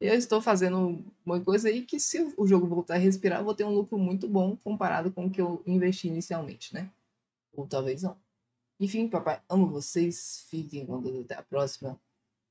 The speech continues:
Meu fui de be-, ah, lembrando, as batalhas do jogo não tem taxas, tá? Não tem taxas. Deixa o likezão, se inscreve no canal. E eu preciso muito que vocês deem um like e tudo mais, porque se não derem,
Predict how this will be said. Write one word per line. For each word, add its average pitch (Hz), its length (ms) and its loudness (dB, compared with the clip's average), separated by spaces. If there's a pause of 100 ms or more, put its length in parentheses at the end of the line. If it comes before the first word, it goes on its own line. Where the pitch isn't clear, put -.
Meu 143 120 -6
fui 143 160 -6
de 139 80 -6
be-, 147 160 -2
ah, 214 140 4
lembrando, 208 500 2
as 160 200 2
batalhas 170 400 0
do 170 120 4
jogo 180 200 4
não 185 120 2
tem 220 160 -2
taxas, 180 400 2
tá? 156 280 -6
Não 151 140 -8
tem 180 160 -2
taxas. - 360 -6
Deixa 185 260 0
o - 20 0
likezão, 175 480 -4 (300)
se - 100 -20
inscreve 190 280 2
no 202 100 0
canal. 147 420 -4 (500)
E 160 300 -4
eu 165 80 0
preciso 185 380 2
muito 185 260 2
que 190 80 -2
vocês 175 300 2
deem 165 220 2
um 160 60 -4
like 160 300 -2
e 180 40 -2
tudo 143 180 -8
mais, 156 220 -6
porque 156 580 -4
se - 300 -6
não 190 300 4
derem, 151 520 -2